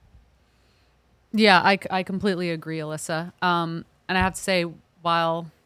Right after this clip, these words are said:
my upper teachers here were talking, it, it took me back a minute because as an elementary teacher, it's hard, it's hard for me to comprehend giving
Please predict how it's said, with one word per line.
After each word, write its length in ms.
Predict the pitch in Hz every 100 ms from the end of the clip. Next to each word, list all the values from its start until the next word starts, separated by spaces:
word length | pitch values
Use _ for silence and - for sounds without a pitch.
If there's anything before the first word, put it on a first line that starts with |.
| _ _ -
my 120 | - -
upper 280 | 180 - 170
teachers 400 | - 185 196 175
here 160 | 202
were 140 | 185 196
talking, 500 | 190 180 180 185 185
it, 160 | 180 -
it 100 | 190
took 200 | - 196
me 100 | 214
back 280 | 190 180 175
a 40 |
minute 260 | 175 165 160
because 300 | 165 175 151
as 180 | 170 160
an 100 | 165
elementary 360 | 180 185 180
teacher, 220 | - 185
it's 100 | 175
hard, 560 | - - 185 190 208 208 - - _ _ _ _ _ _
it's 180 | - 202
hard 200 | 208 202
for 100 | 220
me 140 | 233 214
to 100 | 202
comprehend 720 | 190 180 185 170 175 165 170
giving 420 | 180 170 170 165